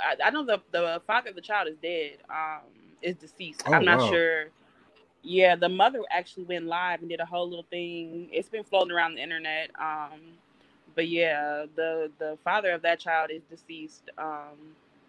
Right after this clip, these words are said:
Speaker 1: so yeah, I'm not sure if they, I mean, I'm pretty sure they probably had relations before she turned eighteen, just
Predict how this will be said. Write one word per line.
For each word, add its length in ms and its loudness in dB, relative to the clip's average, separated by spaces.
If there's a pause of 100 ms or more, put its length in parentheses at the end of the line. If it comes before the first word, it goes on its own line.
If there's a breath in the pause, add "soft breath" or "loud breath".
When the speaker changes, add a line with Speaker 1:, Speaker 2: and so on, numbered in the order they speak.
(540)
Speaker 1:
so 580 -2
yeah, 300 -2
I'm 140 4
not 180 -2
sure 140 -6
if 180 -4
they, 300 -4 (100)
I 80 2
mean, 160 -4
I'm 100 2
pretty 180 -4
sure 140 -8
they 80 -4
probably 280 -2
had 260 2
relations 500 -14
before 300 -10
she 100 -16
turned 240 -8
eighteen, 320 -14
just 240 -6